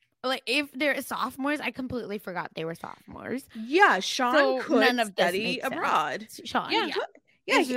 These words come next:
Speaker 1: just
Speaker 2: or he can go to Europe for the summer and he can get, like, a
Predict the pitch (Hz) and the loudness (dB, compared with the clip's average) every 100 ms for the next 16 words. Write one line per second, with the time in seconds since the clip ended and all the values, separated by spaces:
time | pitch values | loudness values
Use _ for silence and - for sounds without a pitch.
0 | 233 - 226 240 277 302 320 302 254 262 | -2 0 2 2 0 -2 -6 -2 0 -2
1 | 269 214 240 311 311 - 466 254 175 165 | -4 -6 -6 -8 -6 -2 -2 0 0 0
2 | 165 220 247 254 - 269 254 247 262 285 | 0 0 -2 -4 -6 -2 -2 -2 -4 -2
3 | 294 208 | -2 -4